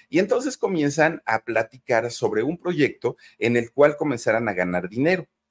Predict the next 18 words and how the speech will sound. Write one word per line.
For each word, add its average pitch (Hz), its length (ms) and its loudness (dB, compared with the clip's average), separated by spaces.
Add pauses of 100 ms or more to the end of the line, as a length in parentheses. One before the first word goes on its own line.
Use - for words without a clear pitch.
(420)
Y 185 400 -4
estos 120 500 0
muchachos, 139 540 0
tanto 85 240 -2
el 82 100 -4
hermano 110 380 0
como 85 240 -6
Corky, 127 480 0 (200)
dijeron, 117 540 0
"A 85 220 -8
ver, 95 240 2
platícanos 196 720 2
de 113 140 -2
qué 214 100 2
se - 140 0
trata 104 300 -2
tu 117 120 -12
proyecto". 175 460 -2